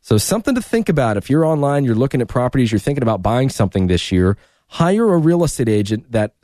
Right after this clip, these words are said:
exclusively works with buyers like the buyer agents on my team do.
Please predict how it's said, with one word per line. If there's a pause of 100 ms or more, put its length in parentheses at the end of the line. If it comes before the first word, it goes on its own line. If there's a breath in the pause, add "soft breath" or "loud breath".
exclusively
works
with
buyers
like
the
buyer
agents
on
my
team
do.